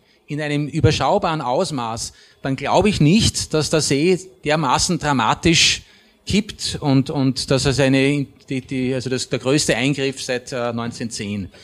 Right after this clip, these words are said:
Für mich wäre das eher übrigens, äh, Wehranlage und, und die, und die Stabilisierung vielleicht der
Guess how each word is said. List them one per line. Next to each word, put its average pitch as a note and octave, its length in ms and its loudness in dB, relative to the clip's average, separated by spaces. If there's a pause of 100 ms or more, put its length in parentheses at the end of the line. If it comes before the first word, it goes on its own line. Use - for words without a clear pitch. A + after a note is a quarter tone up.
(220)
Für A#2+ 120 -4
mich B2 180 -2
wäre A#2+ 100 4
das B2+ 140 0
eher B2 240 2
übrigens, B2 680 0
äh, A#2 320 -8
Wehranlage B2+ 880 0
und, A#2+ 380 -6
und A#2 300 -10
die, A#2+ 180 -8
und A2+ 240 -10
die A#2+ 80 -8
Stabilisierung C#3 920 0
vielleicht B2+ 600 -2
der A#2+ 360 -6